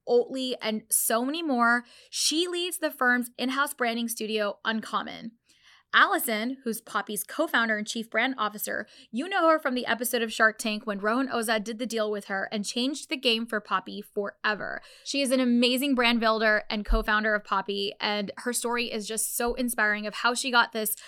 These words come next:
amazing soda from the hands of farmers markets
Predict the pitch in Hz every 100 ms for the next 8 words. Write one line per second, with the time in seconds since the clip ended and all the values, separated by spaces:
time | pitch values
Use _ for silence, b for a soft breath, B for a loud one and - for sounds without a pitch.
0 | B - 240 262 285 311 269 247 240 233
1 | 233 220 214 233 240 226 233 214 214 208
2 | 185 - 226 269 294 277 285 311 311 311